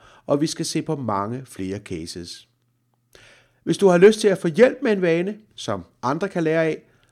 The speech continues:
så skynd dig at lukke den nærmeste e-mail op, og skriv mig en mail lige nu på anders snabel A vaneinstituttet D K med de første få ord om din vane. Så er forbindelsen oprettet, og så tager jeg fat i dig,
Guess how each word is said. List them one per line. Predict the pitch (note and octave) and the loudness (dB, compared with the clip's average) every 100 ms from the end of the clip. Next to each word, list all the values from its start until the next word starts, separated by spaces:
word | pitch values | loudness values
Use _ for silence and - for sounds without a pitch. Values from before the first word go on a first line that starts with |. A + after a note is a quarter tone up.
| _ | _
så | - | -6
skynd | B3 - A#3 | -4 -2 -2
dig | A3+ - | -2 -2
at | |
lukke | F#3+ F#3 F#3 | -2 -2 -2
den | F3+ E3 | -4 -2
nærmeste | C#3 C3+ D#3+ F3 F#3 C#3+ D3+ | 0 2 0 -2 -4 -4 -4
e-mail | D#3+ D3 | -2 0
op, | C#3+ F#3+ - _ _ _ _ _ | 2 0 -2 _ _ _ _ _
og | E3+ | -6
skriv | - - F3 - - | -4 0 0 0 -4
mig | D3 | -2
en | A2+ | 0
mail | A2+ C#3+ G3 G#3 _ | 2 2 0 -2 _
lige | A2+ A2+ | -4 -2
nu | A#2+ G3 - | 0 -2 -4
på | F3+ - | -8 -2
anders | C#3+ F3+ G3 - - | -2 -2 -4 -10 -16
snabel | - D3+ C3 D3+ | -8 -4 -4 -2
A | C#3+ B2 - _ - | -4 -4 -10 _ -6
vaneinstituttet | A2 A#2+ C#3+ E3+ D#3 D3+ - C#3+ C#3 | 0 0 0 -2 -4 -8 -6 -4 0
D | C#3+ C3+ | -2 0
K | F3+ F3+ | -2 0
med | F#3 | 0
de | G3+ | -2
første | G#3 - G#3 A3 - A#3 | -2 0 0 0 -4 -8
få | - F#3 F3 - _ _ | -2 -2 -2 -6 _ _
ord | C#3+ B2+ - _ | 0 0 -2 _
om | - C#3+ | -8 -6
din | C#3+ G#2 | -4 -4
vane. | F2 E2+ G#2+ A2 _ _ _ _ _ _ _ | -6 -8 -12 -18 _ _ _ _ _ _ _
Så | - A3 | -6 -4
er | G3 | -2
forbindelsen | C#3 C#3 A2+ - - | -4 -4 -6 -8 -8
oprettet, | D#3+ F3+ F3 F3 - | -8 -4 -4 -4 -8
og | |
så | - | -8
tager | F#3 - F3 | -6 -4 -4
jeg | D3 D#3 E3 | -2 -4 -8
fat | _ A#2+ A2 | _ -4 -4
i | B2+ | -4
dig, | C3+ | -6